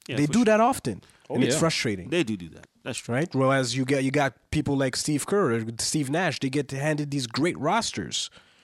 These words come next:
Speaker 2: It's like, okay, you need, but Doc Rivers, that happens now because he's proven himself.
Speaker 3: All right.
Speaker 2: But the white coach could come in and it's like, yo,
Speaker 3: That's
Speaker 2: you
Speaker 3: true.
Speaker 2: get a,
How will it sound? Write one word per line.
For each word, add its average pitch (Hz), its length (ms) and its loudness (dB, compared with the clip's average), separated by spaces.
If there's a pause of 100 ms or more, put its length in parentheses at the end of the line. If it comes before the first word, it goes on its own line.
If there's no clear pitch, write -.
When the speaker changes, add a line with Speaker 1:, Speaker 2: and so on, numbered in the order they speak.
(160)
Speaker 2:
It's - 120 -6
like, 123 140 -2
okay, 180 720 -4 (800)
you 139 200 -2
need, 190 260 0
but 147 300 -2
Doc 165 240 4
Rivers, 185 400 4
that 160 200 4
happens 147 440 0
now 170 200 2
because 139 300 -2
he's 147 140 -2
proven 175 460 0
himself. - 640 -6
Speaker 3:
All 110 60 -2
right. 95 140 -4 (260)
Speaker 2:
But 123 200 -2
the 127 80 0
white 175 300 0
coach 156 240 0
could 143 140 -4
come 160 200 -2
in 202 140 -2
and 143 200 -4
it's - 160 -2
like, 143 160 -2
yo, 196 220 -2 (380)
Speaker 3:
That's 139 160 0
Speaker 2:
you 143 60 2
Speaker 3:
true. 131 60 8
Speaker 2:
get 165 100 8
a, 131 100 2